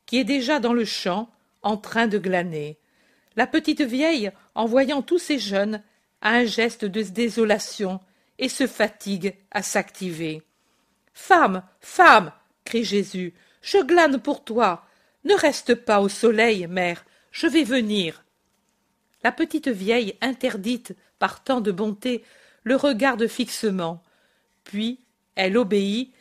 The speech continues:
et elle dirige sa mince personne, courbée et un peu tremblante, le long du filet d'ombre du talus qui limite le champ. Jésus marche rapidement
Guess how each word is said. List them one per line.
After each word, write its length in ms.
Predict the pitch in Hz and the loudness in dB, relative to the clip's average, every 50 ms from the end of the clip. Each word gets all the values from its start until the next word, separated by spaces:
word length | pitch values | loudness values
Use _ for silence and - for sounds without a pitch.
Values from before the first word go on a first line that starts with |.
| _ _ _ _ - | _ _ _ _ -2
et 80 | 233 240 | 2 4
elle 220 | 269 285 285 233 | 4 4 4 2
dirige 540 | 190 247 285 294 247 320 320 294 208 226 214 | 0 0 -2 0 2 2 0 0 0 -2 -4
sa 240 | 202 - - 233 214 | -4 -2 -2 -2 0
mince 360 | 220 220 240 277 254 - - 208 | 2 0 0 0 -2 -4 -6 -4
personne, 600 | - 233 214 - - - - 208 185 190 214 214 208 _ _ _ _ _ _ | -4 -4 -6 -6 -12 -8 -4 -2 -2 -2 -2 -6 -10 _ _ _ _ _ _
courbée 540 | - 247 247 226 196 175 165 202 202 202 208 | -2 -2 0 0 -2 0 0 2 2 2 0
et 100 | 190 202 | 0 0
un 120 | 185 190 196 | 0 0 -2
peu 160 | - - 214 | -2 -6 -6
tremblante, 640 | 208 - - 208 202 185 180 180 170 180 202 202 - 208 - _ _ _ _ _ - | -6 -4 -4 -4 -2 -2 -2 -2 -2 -2 -2 -6 -8 -12 -12 _ _ _ _ _ -4
le 180 | 214 240 254 | 0 2 2
long 220 | 254 226 247 277 302 | 4 2 2 2 0
du 160 | 254 247 247 | 0 -2 -4
filet 380 | - - - 240 226 220 220 208 | -4 -2 -2 0 0 2 0 0
d'ombre 440 | 170 185 220 214 226 214 196 202 | 0 0 0 0 0 -2 -2 -2
du 160 | 185 202 208 202 | -2 -2 -4 -2
talus 440 | - 190 185 185 180 190 214 226 - _ _ _ _ _ _ - | 0 0 0 0 -2 -4 -4 -6 -8 _ _ _ _ _ _ -8
qui 140 | - 202 | -6 -2
limite 420 | 196 202 214 214 220 247 254 254 - | -2 0 0 2 0 0 0 0 -2
le 160 | 190 190 196 | -2 0 0
champ. 380 | - - - - 151 143 143 - _ _ _ _ _ _ _ _ _ _ _ _ _ _ - | -2 -2 -4 -4 -4 -6 -6 -14 _ _ _ _ _ _ _ _ _ _ _ _ _ _ -12
Jésus 460 | 156 160 254 285 269 220 233 339 339 | -6 -2 0 0 0 2 4 4 4
marche 320 | 254 233 247 240 - - | 4 4 0 0 -2 -6
rapidement 680 | 202 180 247 277 - - 269 202 214 202 208 247 294 269 | -4 -2 -2 -2 0 -2 -2 -2 0 0 0 -2 -2 -4